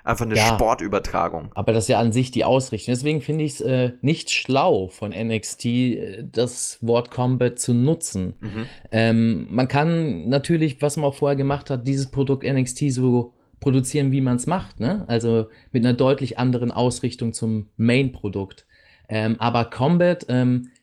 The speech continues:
Speaker 2: da fehlt einfach die Ausrichtung da drumherum, ne? Und bei A E W allein schon dieses Punktesystem, beziehungsweise diese, dieses System, äh, Siege, Niederlagen, Unentschieden zu zählen, das aufzuzeigen neben dem Namen, wenn die Leute reinkommen, zumindest war es so bei den Großveranstaltungen,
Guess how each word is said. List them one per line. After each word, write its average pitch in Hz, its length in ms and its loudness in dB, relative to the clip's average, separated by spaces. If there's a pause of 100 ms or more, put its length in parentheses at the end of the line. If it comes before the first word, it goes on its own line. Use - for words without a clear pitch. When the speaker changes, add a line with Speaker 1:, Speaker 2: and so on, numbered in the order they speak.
(140)
Speaker 2:
da 123 100 2
fehlt 160 260 2
einfach 139 240 -2
die 131 120 0
Ausrichtung 127 600 -2
da 104 100 -2
drumherum, 95 600 -4
ne? 185 200 -2
Und 113 140 0
bei 110 140 2
A - 40 0
E 120 220 4
W 131 300 0
allein 123 320 2
schon 135 260 0
dieses 120 320 -2
Punktesystem, 107 1000 0
beziehungsweise 104 760 0
diese, 101 480 0 (320)
dieses 107 320 2
System, 123 640 2 (320)
äh, 110 400 2 (500)
Siege, 123 840 2
Niederlagen, 123 920 0
Unentschieden 127 880 0
zu - 160 -8
zählen, 131 680 2
das 107 260 -6
aufzuzeigen 110 960 0
neben 120 320 2
dem 110 200 0
Namen, 120 320 2
wenn 107 160 0
die 104 80 0
Leute 120 420 2
reinkommen, 101 400 -2
zumindest 110 340 0
war 107 100 2
es 104 100 -2
so 107 80 0
bei 101 100 0
den 101 120 0
Großveranstaltungen, 95 1000 -2